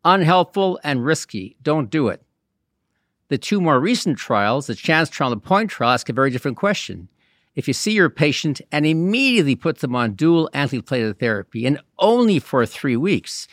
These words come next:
is there a benefit? And the answer is yes. You decrease absolute risk of a stroke by one point five percent with a very low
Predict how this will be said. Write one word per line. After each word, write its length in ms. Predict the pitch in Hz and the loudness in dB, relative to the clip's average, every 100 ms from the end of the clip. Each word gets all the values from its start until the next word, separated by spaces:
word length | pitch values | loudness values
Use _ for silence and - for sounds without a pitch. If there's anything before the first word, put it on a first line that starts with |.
| _ | _
is 180 | - 131 | -4 -2
there 120 | 135 | 0
a 40 | 120 | 2
benefit? 560 | 143 175 135 120 117 _ _ _ | 2 2 0 -2 -4 _ _ _
And 80 | 123 | -2
the 60 | |
answer 380 | 127 135 - 123 | 0 0 -2 -2
is 200 | 120 101 - _ - | -2 -4 -14 _ -12
yes. 640 | 135 135 143 117 - - - _ _ _ _ _ _ _ | -4 2 2 2 -6 -14 -20 _ _ _ _ _ _ _
You 100 | 127 | -6
decrease 540 | 117 170 - 165 - - - _ _ - | -2 -2 2 0 0 -6 -18 _ _ -2
absolute 520 | 151 175 - - 202 | 2 2 -2 -4 -2
risk 260 | 143 170 - | -2 -2 -2
of 80 | 175 | -4
a 40 | |
stroke 340 | - - 147 | -2 -2 0
by 100 | - | 0
one 220 | 120 151 175 | 2 2 0
point 260 | 165 156 | 0 -2
five 280 | - 143 139 | 0 0 0
percent 440 | 139 - 131 123 120 - _ | -2 -2 0 -2 -4 -18 _
with 100 | - | -4
a 60 | 120 | -2
very 440 | 117 147 151 143 _ - | 2 2 2 -2 _ -4
low 340 | 127 135 135 | 2 2 2